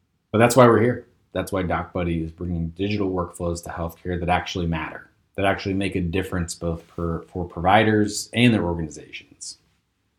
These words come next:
And as a matter of fact, uh, moving to a digital workflow improves provider quality of life.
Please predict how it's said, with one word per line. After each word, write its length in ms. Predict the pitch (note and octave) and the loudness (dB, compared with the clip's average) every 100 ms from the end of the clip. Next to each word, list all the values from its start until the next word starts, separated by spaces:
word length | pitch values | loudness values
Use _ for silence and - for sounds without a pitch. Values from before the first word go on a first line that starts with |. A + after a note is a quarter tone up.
| _ - - | _ -16 -6
And 120 | G2+ | 0
as 120 | G#2+ | 2
a 60 | G2 | 2
matter 280 | G2+ G#2 | 4 2
of 100 | F2 | 0
fact, 400 | F#2 F#2+ E2 - _ _ _ _ _ _ _ - | -2 -2 -2 -6 _ _ _ _ _ _ _ -4
uh, 140 | F#2+ | 4
moving 340 | G#2+ B2+ B2+ B2 | 6 8 8 6
to 140 | A2 | 4
a 40 | |
digital 420 | F#2 G#2 G2+ G2+ F#2+ | 2 0 -2 -2 -2
workflow 420 | F#2 - F#2 F2 | -4 -4 -2 -2
improves 480 | F2 - G2+ G2 - | -4 -6 -6 -6 -8
provider 540 | - F2+ E2+ G2+ G#2 | -6 -2 -2 -2 -4
quality 460 | - F#2 G2 G#2+ G#2+ | -4 -2 0 2 2
of 80 | |
life. 400 | F#2+ A2+ - - | 2 -2 -2 -10